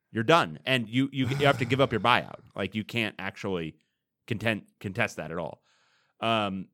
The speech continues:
but yeah, no, I, I think it's done. Um, y-, they couldn't, um, uh, they really needed to win that A S U game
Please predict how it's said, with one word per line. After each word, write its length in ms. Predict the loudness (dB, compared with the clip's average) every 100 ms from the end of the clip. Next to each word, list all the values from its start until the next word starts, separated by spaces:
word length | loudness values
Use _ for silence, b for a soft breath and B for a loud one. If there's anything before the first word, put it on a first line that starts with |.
| -2
but 200 | 0 2
yeah, 180 | 2
no, 100 | 2
I, 340 | 2 2 0 -2
I 40 |
think 140 | -2 -4
it's 140 | -4
done. 360 | -4 -4 -4 -10
Um, 520 | -6 -4 -2 -4 -8 -14
y-, 140 | -18 -18
they 160 | -4 -4
couldn't, 480 | -2 0 0 0 -8 _ _ _ _ _ _ _ _ -6
um, 640 | -2 -2 -2 -4 -8 -14 _ _ _ _ _ _ -10
uh, 120 | -6
they 160 | 2 2
really 320 | 4 4 4
needed 300 | 2 0 0
to 80 | -2
win 140 | -2
that 140 | -2 -4
A 120 | -4
S 140 | -6
U 100 | -10 -12
game 260 | -14 -18